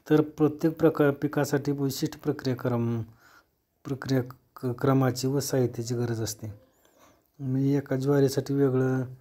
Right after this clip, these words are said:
बाजरीसाठी, ज-, मक्यासाठी वेगळी प्रक्रिया करावी लागते.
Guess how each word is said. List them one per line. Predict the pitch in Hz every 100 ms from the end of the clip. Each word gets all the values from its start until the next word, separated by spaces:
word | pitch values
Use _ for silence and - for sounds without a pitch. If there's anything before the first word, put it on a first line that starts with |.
| _ _ _ _ -
बाजरीसाठी, | 139 131 123 127 117 127 127 123 127
ज-, | 123 123 131
मक्यासाठी | 135 127 123 117 123 - 127 127 131
वेगळी | 135 135 123 127
प्रक्रिया | 131 127 120 123
करावी | - 123 120
लागते. | 117 - 123 117